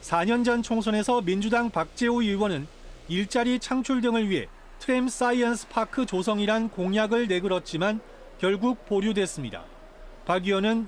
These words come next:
남구의회 국민의힘 의원들이 반대해 사업을 진행하지 못했다고 밝혔습니다.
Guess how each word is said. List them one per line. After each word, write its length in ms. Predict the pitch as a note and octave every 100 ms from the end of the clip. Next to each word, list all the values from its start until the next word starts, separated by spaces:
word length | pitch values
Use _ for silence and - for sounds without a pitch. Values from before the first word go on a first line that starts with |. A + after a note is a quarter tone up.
| -
남구의회 640 | E3+ F3+ G#3 B3 A#3 G3
국민의힘 500 | C#3+ A3 A#3+ B3 A#3+
의원들이 540 | G3+ G3 G#3 G#3 G#3 A#3
반대해 520 | - E3+ F#3+ F#3 A#2 - - -
사업을 540 | - E3+ F3 F3+ A3+ A3+
진행하지 560 | - G3 A#3 A#3 F3+
못했다고 640 | C3+ F#3+ A3 A#3+ A3 G#3 A#3
밝혔습니다. 640 | G#3+ G3 F#3 - B2 G2